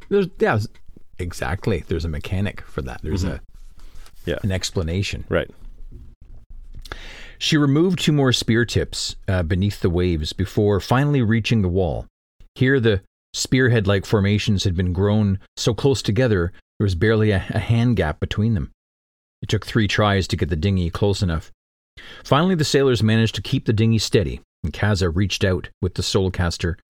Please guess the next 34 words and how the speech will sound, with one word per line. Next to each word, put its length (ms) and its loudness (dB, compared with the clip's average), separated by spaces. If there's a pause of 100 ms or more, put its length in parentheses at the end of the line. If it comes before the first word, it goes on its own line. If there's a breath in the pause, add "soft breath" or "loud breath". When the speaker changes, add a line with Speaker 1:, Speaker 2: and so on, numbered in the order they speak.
(560 loud breath)
Speaker 1:
Two 220 2
of 80 0
the 100 2
three 240 2
gems 460 0
were 160 -2
almost 420 0
out 140 0
of 60 0
Stormlight, 480 2
but 100 0
it 60 -4
should 180 -2
be 100 -2
enough. 300 -6 (800 loud breath)
She 160 -2
pressed 320 2
her 60 4
hand 280 4
against 280 2
the 60 0
spike 440 0
and 100 2
then 100 2
convinced 520 0
it 160 -6
to 60 -4
become 460 0
smoke. 520 -2 (720 loud breath)
It 120 2
was 300 0
easier 360 0
this 180 -4
time. 320 -2